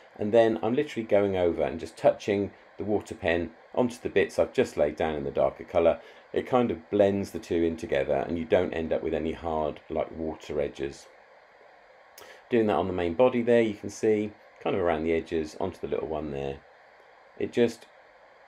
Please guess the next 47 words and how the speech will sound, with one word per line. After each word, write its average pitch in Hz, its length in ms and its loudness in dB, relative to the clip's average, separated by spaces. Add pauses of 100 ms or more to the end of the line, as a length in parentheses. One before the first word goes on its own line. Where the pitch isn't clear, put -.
encourages 87 720 2
them 78 200 -4
to - 80 -16
kind 80 220 -8
of 76 100 -8
blend 76 300 -4
together. 69 400 -6 (260)
You - 120 -8
can 104 120 -2
always 101 280 6
add 92 120 6
a 98 60 0
little 78 180 2
bit 80 140 2
more 85 140 -2
colour, 107 240 6
as 87 120 2
I 85 60 -2
just 82 260 -6
did 87 200 -4
then, 87 300 -2 (460)
but 98 140 8
always 107 240 6
clean 90 240 0
your 87 100 0
water 82 280 -4
brush 80 240 -2
between. 71 440 -8 (640)
I'm 110 100 0
now 139 140 4
using 117 500 4
a 76 80 0
kind 123 260 0
of 101 120 0
a 98 80 2
light 104 420 4
colour, 101 460 4 (120)
um, 85 380 -4
I 60 60 -8
don't - 180 -6
know - 80 -4
what - 160 -6
this - 160 -6
one's 82 160 -6
called, 87 300 0
but 78 100 2
it's - 420 -6